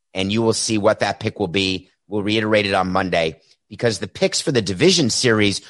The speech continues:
for those of you paying attention, have gone very well so far. We don't need to close it out yet 'cause the division series is not over.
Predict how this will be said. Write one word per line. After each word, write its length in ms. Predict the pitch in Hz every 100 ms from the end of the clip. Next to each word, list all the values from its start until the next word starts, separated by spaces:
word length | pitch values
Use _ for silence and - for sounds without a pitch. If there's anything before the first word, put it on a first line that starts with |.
| -
for 160 | 131
those 220 | 123 127
of 100 | 113
you 100 | 113
paying 220 | 101 120 104
attention, 580 | - 123 110 95 80 - _ _
have 200 | 110 87
gone 260 | 113 101 85
very 320 | 73 110 98
well 220 | 87 80
so 220 | - 69
far. 340 | - 58 50 _ _ _ _ _ _
We 80 | 90
don't 220 | 104 123
need 180 | 113 113
to 60 | 107
close 320 | - 120 110
it 60 | 107
out 180 | 120 101
yet 200 | 95 98
'cause 160 | 92
the 60 | 87
division 360 | 92 107 90
series 360 | 98 107 98 87
is 120 | 90
not 180 | 92 85
over. 380 | 110 98 78